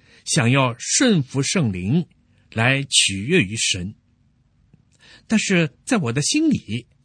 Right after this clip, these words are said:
却有着另一个本性，想要取悦于我自己的肉体呀，啊，这就是我里面的罪了。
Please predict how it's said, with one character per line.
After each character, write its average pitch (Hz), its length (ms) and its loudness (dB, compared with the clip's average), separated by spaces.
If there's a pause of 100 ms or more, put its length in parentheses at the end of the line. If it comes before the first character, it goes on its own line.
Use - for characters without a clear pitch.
(420)
却 151 380 0 (280)
有 113 260 -2
着 120 260 -8
另 220 280 2
一 110 120 -6
个 - 140 -6
本 - 260 -12
性， - 240 -6 (1400)
想 156 240 2
要 156 340 2 (180)
取 151 480 0
悦 208 240 2
于 165 200 -2
我 117 240 -2
自 254 320 -2
己 95 220 -2
的 160 160 0
肉 254 240 2
体 90 320 -8
呀， 185 400 -4 (880)
啊， 123 120 2
这 135 380 2
就 113 180 -4
是 107 220 -4
我 101 200 -2
里 98 160 -2
面 98 220 -2
的 92 120 -6
罪 156 260 2
了。 202 180 -6